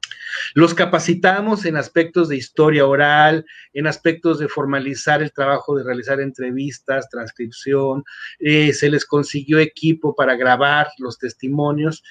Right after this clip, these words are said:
y fueron ellos a sus comunidades, recopilaron mitos, cuentos, relatos, leyendas, biografías y,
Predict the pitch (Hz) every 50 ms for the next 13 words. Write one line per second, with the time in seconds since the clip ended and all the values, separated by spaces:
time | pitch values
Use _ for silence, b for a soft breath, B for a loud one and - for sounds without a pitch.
0 | B B B B B _ 160 156 - - 190 196 196 190 185 185 180 - - 151
1 | 143 147 - - 156 156 151 147 151 156 151 151 165 160 160 160 165 170 165 160
2 | - B B B B B B _ - 156 - - 151 - 156 147 151 156 151 156
3 | 160 160 156 156 147 139 147 160 170 165 160 165 - 156 151 156 - - - _
4 | - 156 160 160 151 - - 147 139 131 135 135 135 147 147 147 151 147 - -
5 | 147 143 139 135 127 127 127 131 147 151 151 151 147 139 135 135 135 135 127 131
6 | 131 123 117 120 120 117 117 - - 160 160 160 151 143 143 143 - - B B
7 | B B B B B B B _ 156 165 170 170 170 170 170